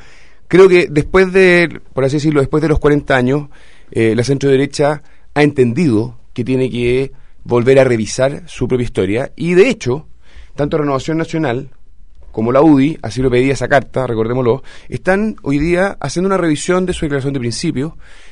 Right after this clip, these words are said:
Eh, Renovación Nacional a fin de año va a tener un consejo general y se va a hacer cargo de algunas modificaciones. Lo propio está la udi y, y, y naturalmente lo, lo ideal sería que Jaime contara en qué está eso, pero tengo la impresión de que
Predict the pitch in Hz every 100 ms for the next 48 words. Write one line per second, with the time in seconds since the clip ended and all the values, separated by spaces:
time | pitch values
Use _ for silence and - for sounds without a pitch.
0 | - 113 107 107 113 120 113 147 131 135
1 | 135 131 135 135 131 135 139 139 139 127
2 | 123 123 127 117 120 113 135 120 127 120
3 | 131 139 127 117 127 127 143 - 165 170
4 | 165 156 143 147 147 139 135 123 113 113
5 | 156 156 165 165 - - - - 110 135
6 | 139 143 151 143 139 127 117 143 147 143
7 | 113 117 - - 117 117 120 110 117 123
8 | 127 117 117 117 101 113 107 110 120 120
9 | 120 117 117 101 127 127 127 120 - 135
10 | 131 131 143 143 143 135 147 151 101 131
11 | 160 160 135 139